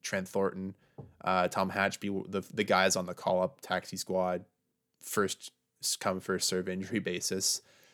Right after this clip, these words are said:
But I'm also kind of hopeful that we can see Anthony Castro get a chance. If Julian Merriweather isn't ready to go for this season,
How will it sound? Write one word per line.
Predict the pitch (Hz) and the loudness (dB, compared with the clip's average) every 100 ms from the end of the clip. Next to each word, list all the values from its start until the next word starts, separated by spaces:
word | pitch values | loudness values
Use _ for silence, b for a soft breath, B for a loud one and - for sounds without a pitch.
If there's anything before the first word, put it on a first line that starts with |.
| b b b _ | b b b _
But | 131 - - | 8 10 6
I'm | 120 | 8
also | 131 165 - 208 196 190 180 - _ _ _ _ _ _ _ _ _ | 10 8 8 10 10 10 8 2 _ _ _ _ _ _ _ _ _
kind | - 139 | 6 8
of | 131 120 - | 8 4 -6
hopeful | - - 143 147 - 113 101 98 | -10 4 6 6 4 6 6 6
that | 101 - | 6 4
we | |
can | 107 107 | 2 0
see | - 139 | 0 2
Anthony | 143 - 185 | 2 2 -2
Castro | 135 101 101 104 | 2 2 2 -2
get | 98 | -4
a | 92 | -6
chance. | - 95 90 95 - - | -8 -6 -6 -2 -2 0
If | - 107 - | 0 -2 0
Julian | 135 180 135 | 4 6 6
Merriweather | 104 110 107 | 6 6 6
isn't | 98 101 107 | 4 0 -2
ready | 92 98 | -4 -4
to | |
go | 92 87 95 | -4 -4 -4
for | 90 | -4
this | 87 | -6
season, | - 123 139 143 | -2 0 0 -2